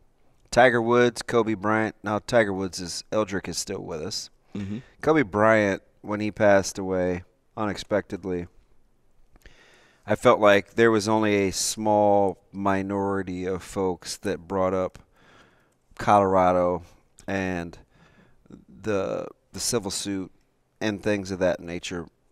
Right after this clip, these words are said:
Speaker 1: There was kind of this celebration of life and kind of his growth and maturation since the episode in
Speaker 2: Mm-hmm.
Speaker 1: Colorado. Like, people focused on the, how he had rehabbed his image.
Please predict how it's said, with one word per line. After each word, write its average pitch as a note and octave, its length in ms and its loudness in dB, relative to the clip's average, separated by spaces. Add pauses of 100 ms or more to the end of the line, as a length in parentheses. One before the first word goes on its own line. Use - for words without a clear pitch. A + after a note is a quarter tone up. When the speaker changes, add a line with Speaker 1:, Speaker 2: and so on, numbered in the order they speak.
(180)
Speaker 1:
There A2+ 260 0
was G#2 180 -2
kind B2 260 0
of A2 80 -4
this G2 160 -2
celebration G2+ 960 0
of F2 140 -8
life F#2+ 500 -2 (540)
and G2+ 160 -8
kind G2+ 220 0
of F#2+ 60 -2
his F#2+ 180 -4
growth G#2+ 340 -2
and G2 80 -8
maturation F#2 800 -4
since - 800 -4 (1600)
the G#2+ 380 -4
episode G2 420 0
in F2+ 100 -6
Speaker 2:
Mm-hmm. G2 100 -6
Speaker 1:
Colorado. F2+ 380 0
Like, F2+ 180 -4
people G#2+ 240 -6
focused - 480 -4
on F#2 340 -4 (680)
the, F#2+ 340 0 (680)
how G#2 180 4
he G#2 180 0
had E2 240 0
rehabbed G2 500 -2
his E2 300 -8
image. F#2+ 540 -10